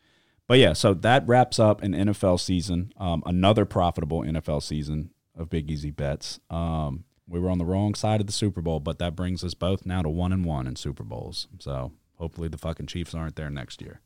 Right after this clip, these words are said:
Um, all right, let's see. So when N F L ends, college football, um, F B S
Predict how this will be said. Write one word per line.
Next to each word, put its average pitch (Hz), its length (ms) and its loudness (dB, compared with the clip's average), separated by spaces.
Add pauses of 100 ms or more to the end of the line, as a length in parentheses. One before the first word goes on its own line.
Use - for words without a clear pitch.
(460)
Um, 82 520 0 (1500)
all 120 80 2
right, 82 220 2 (360)
let's 92 160 -4
see. 64 220 -6 (240)
So 127 360 6 (1500)
when 101 220 -2
N 87 120 0
F 80 140 -6
L 92 180 2
ends, 120 460 2 (240)
college 87 320 0
football, 104 560 0 (580)
um, 78 500 -2 (240)
F 98 200 -4
B 98 180 0
S 95 320 -2